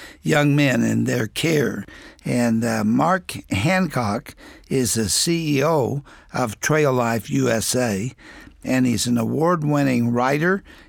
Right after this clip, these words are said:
and international conference speaker. He's been an associate pastor, a global events director, and a marriage and family therapist,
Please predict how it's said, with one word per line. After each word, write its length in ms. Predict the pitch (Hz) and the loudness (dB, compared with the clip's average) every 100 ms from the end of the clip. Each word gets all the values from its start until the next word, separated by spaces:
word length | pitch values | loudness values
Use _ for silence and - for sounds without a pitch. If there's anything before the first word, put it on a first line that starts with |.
| - | -8
and 460 | 147 131 120 117 113 | -2 0 2 0 0
international 1080 | - 156 170 147 139 127 117 - 117 113 104 - | -2 -4 -2 -2 0 0 -2 0 0 -2 -4 -6
conference 580 | 123 117 104 110 98 | -2 -2 -2 -4 -2
speaker. 720 | - - - 113 - 98 92 - - - - | -2 -4 -4 -6 -4 -8 -8 -14 -20 -20 -14
He's 320 | - 147 120 | -2 0 0
been 180 | 127 135 | 0 0
an 140 | 123 110 | 2 0
associate 680 | 98 - 143 156 - 151 | 0 0 2 0 0 -2
pastor, 680 | 147 151 156 156 - 190 196 - - - - | 0 0 0 0 -2 -2 -2 -6 -20 -20 -8
a 140 | 123 | -4
global 560 | 117 120 143 151 143 127 | -2 0 2 2 2 0
events 480 | 113 110 139 156 - | 0 0 -2 -2 -4
director, 600 | 143 127 113 - 135 175 - - - - | -2 -2 -2 -4 -4 -6 -12 -20 -20 -12
and 400 | - 127 120 113 | -4 0 0 0
a 140 | 113 | 0
marriage 440 | 110 131 147 160 139 | 2 2 2 0 0
and 160 | 139 | -2
family 380 | 147 135 131 120 | 0 0 2 0
therapist, 880 | 107 - 147 131 104 110 127 - - | -2 -2 0 0 -2 -4 -2 -2 -4